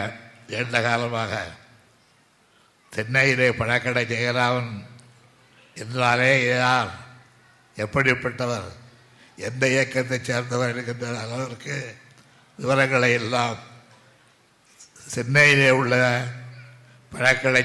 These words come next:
ஜெயராமன் நிலையத்து திருமணம் என்றாலே இந்த விவரங்களை எல்லாம் தெரிந்து கொள்ளக்கூடியவர்கள்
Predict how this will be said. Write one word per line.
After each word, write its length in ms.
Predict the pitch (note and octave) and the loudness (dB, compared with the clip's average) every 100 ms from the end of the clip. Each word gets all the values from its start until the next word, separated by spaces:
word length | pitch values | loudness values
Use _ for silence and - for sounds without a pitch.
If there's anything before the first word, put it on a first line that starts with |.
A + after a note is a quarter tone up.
| A#2 | 2
ஜெயராமன் 580 | B2 B2+ B2+ B2+ B2+ | 2 4 4 4 0
நிலையத்து 440 | A#2+ A#2+ A#2+ A#2+ C3 G#2+ | -2 -2 -2 -4 -8 -10
திருமணம் 480 | A#2+ B2+ B2+ B2+ A2+ G#2 - D3+ | -8 -6 -4 -4 -6 -10 -16 -16
என்றாலே 460 | C#3 C3 A#2+ - - _ _ _ _ - _ _ _ - | -12 -10 -12 -14 -20 _ _ _ _ -20 _ _ _ -16
இந்த 160 | C3+ A#2+ | -12 -8
விவரங்களை 480 | A2+ B2+ B2 B2 B2 | -4 -2 -2 0 0
எல்லாம் 340 | A#2 B2+ C3 C3+ | 0 2 0 0
தெரிந்து 260 | B2+ B2 | -4 -6
கொள்ளக்கூடியவர்கள் 920 | A#2 A#2+ A#2 A#2+ A#2+ A#2 A#2 A#2 A2+ | -8 -6 -8 -6 -6 -6 -6 -8 -10